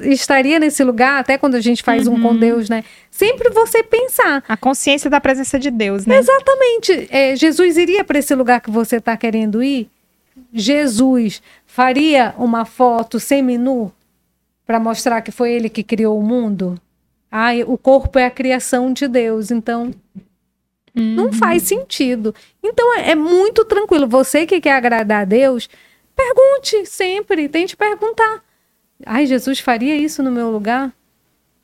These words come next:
Speaker 1: Muito provavelmente não.
Speaker 2: Eu acho que tu-, de tudo isso que a gente tá falando, dá pra gente criar até um pulporri de versículos, né? "Não
Speaker 1: É.
Speaker 2: vos conformeis com este mundo, mas
Speaker 1: <laughs>
Speaker 2: transformados pela renovação da vossa,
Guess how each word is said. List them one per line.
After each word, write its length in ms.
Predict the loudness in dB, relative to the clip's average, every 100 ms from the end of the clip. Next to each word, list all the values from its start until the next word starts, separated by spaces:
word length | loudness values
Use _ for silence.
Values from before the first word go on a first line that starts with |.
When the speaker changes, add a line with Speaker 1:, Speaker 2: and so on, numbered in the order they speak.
| _
Speaker 1:
Muito 380 | 2 4 2 0
provavelmente 760 | 0 0 0 -2 -2 -2 -2
não. 300 | -2 -4 -8 -16 _ _ _ _ -4
Speaker 2:
Eu 40 |
acho 120 | -2
que 60 | -4
tu-, 340 | -6 -2 -2 -2
de 140 | -4 0
tudo 140 | -2
isso 80 | -2
que 60 |
a 40 | -4
gente 80 | -2
tá 100 | 0
falando, 300 | 0 -2 0
dá 100 | 0
pra 160 | 0
gente 480 | -2 -2 -2 -4 -4
criar 160 | -2 -2
até 140 | 0
um 60 | -2
pulporri 400 | 0 0 0 0
de 120 | -2
versículos, 580 | -4 -6 -4 -4 -4 -2
né? 180 | -2 -2
"Não 160 | -2 2
Speaker 1:
É. 140 | 4 4
Speaker 2:
vos 80 |
conformeis 580 | 4 2 0 0 0 2
com 60 | 2
este 180 | 0 0
mundo, 300 | 0 0 0
mas 140 | -2
Speaker 1:
<laughs> 60 | -4
Speaker 2:
transformados 680 | -4 -4 -2 -2 0 -2 -2
pela 180 | -2 -2
renovação 640 | -2 -2 -2 -4 -4 -4
da 100 | -4
vossa, 420 | -2 -4 -4 -6